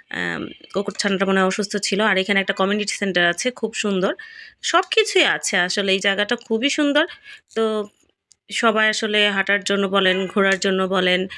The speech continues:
সবাই এখানে আসে। তো আমরাও হচ্ছে এখানে মেলাতে আসলাম আজকে। তো বাবু আর হচ্ছে বাবুর আব্বা তো খুবই, আহ, এনজয় করছে। আর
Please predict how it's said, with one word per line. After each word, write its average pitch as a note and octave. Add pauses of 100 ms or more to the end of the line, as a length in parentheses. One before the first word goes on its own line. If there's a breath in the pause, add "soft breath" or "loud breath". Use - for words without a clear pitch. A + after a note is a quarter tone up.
(220 loud breath)
সবাই C#4+
এখানে A#3
আসে। D#3+ (560)
তো G3
আমরাও F#3+
হচ্ছে G3 (520 loud breath)
এখানে F#3
মেলাতে F#3
আসলাম F3+
আজকে। F3+ (580 loud breath)
তো F#3 (1080)
বাবু F#3+ (220)
আর F3 (380)
হচ্ছে F#3
বাবুর F3
আব্বা F3
তো F3
খুবই, F3+ (480 loud breath)
আহ, E3+
এনজয় F3+
করছে। F3 (200)
আর F3